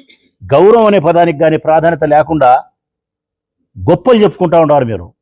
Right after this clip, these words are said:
సంకలు గుద్దుకుంటా ఉండారు మీరు, ఈ బడ్జెట్ ఇంత గొప్పది,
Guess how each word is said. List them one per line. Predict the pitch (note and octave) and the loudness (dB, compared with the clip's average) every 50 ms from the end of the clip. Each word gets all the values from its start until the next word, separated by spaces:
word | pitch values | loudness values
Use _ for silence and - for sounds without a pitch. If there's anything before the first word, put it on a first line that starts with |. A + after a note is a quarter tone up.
| _ _ _ _ _ _ _ _ _ _ _ _ _ _ _ _ - | _ _ _ _ _ _ _ _ _ _ _ _ _ _ _ _ -6
సంకలు | - D#3 F#3 F#3 - A#3+ A#3 G#3+ F3+ | -2 -2 -2 0 2 2 2 2 0
గుద్దుకుంటా | F#3+ E3 F3+ D3 F3 F3+ E3 E3+ D#3+ | 0 -2 0 -2 0 0 2 2 2
ఉండారు | D3+ D#3 D3 C#3 C3 | 2 2 0 0 -2
మీరు, | A#2+ G#2+ G2 F2+ - _ _ _ _ _ _ _ _ _ _ _ _ _ _ _ _ _ _ _ _ _ _ _ _ _ _ _ _ _ _ D3+ | -2 -4 -6 -8 -12 _ _ _ _ _ _ _ _ _ _ _ _ _ _ _ _ _ _ _ _ _ _ _ _ _ _ _ _ _ _ 0
ఈ | D#3 C#3 C3+ | 0 2 2
బడ్జెట్ | D3+ C3+ B2+ F3+ F3+ C3+ D3+ | 0 0 0 -2 -2 0 -2
ఇంత | D3+ D#3+ E3 D#3 | 0 0 0 0
గొప్పది, | D#3+ D#3 D3+ D#3 C#3+ D3+ | 0 0 0 0 2 2